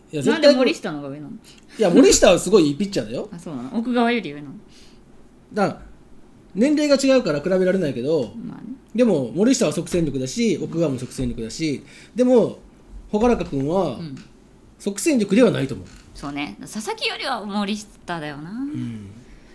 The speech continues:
Speaker 2: まあね。
Speaker 1: そう。
Speaker 2: でも、まあ、ピッチャーに行くんだろうな。ピッチャーだよな。
Speaker 1: あと、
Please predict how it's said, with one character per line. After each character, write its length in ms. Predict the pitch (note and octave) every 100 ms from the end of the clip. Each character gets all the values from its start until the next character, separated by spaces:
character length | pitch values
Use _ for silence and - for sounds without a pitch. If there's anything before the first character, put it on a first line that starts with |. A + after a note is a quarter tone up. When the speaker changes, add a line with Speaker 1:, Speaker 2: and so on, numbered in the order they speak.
| - - - - - - - - - -
Speaker 2:
ま 100 | -
あ 60 |
ね。 420 | B2+ F#3+ A3+ A#3 A#3+ - - - -
Speaker 1:
そ 160 | - A#2+
う。 40 | G#2 G#2 - - - -
Speaker 2:
で 100 | -
も、 60 | E3+
ま 60 | G#3
あ、 20 |
ピ 100 | -
ッ 20 |
チ 140 | - F#3+
ャ 40 |
ー 40 | E3+
に 140 | E3
行 40 |
く 80 | G#3
ん 80 | A#3+
だ 120 | G#3+
ろ 60 | G3
う 20 |
な。 200 | G3+ A#3+ B3+ B3+ - - _ - _ _ _ _
ピ 80 | -
ッ 40 | -
チ 80 | E3
ャ 60 |
ー 20 |
だ 60 | C3+
よ 80 | B2+
な。 200 | - F3 A#3 B3 - - - - D#3
Speaker 1:
あ 20 |
と、 220 | C3+ C3+